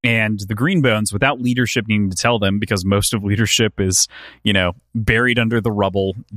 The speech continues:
dead under the rubble, or otherwise in the Temple of Divine Return, as we <laughs> learn later, are self-managing and helping each other out because they've grown more accustomed to working together over the course of the subsequent years under the horns.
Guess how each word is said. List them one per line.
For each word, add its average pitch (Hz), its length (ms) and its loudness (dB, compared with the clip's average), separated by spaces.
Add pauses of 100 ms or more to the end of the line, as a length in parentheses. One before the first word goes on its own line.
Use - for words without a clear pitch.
dead 117 260 2
under 104 260 2
the 98 120 -4
rubble, 92 440 -2 (320)
or 110 160 0
otherwise 104 440 0
in 98 80 -2
the 92 60 -4
Temple 101 280 0
of 90 80 -6
Divine 90 300 -4
Return, 98 400 0
as 95 120 2
we 95 120 2
<laughs> - 0 -
learn 104 240 0
later, 90 320 -2 (360)
are 107 300 0
self-managing 104 840 0
and 92 80 -2
helping 101 260 -2
each 95 160 -6
other 95 200 -2
out 92 240 -2
because 104 280 -2
they've 101 120 -2
grown 113 400 0
more 101 220 2
accustomed 101 580 -4
to - 100 -6
working 95 500 -4
together 92 600 -4
over 95 160 -4
the - 120 -10
course - 560 -4
of 104 260 -10
the 90 180 -4 (220)
subsequent 92 540 -2
years 92 360 -8
under 90 160 -8
the 90 140 -8
horns. 92 420 -6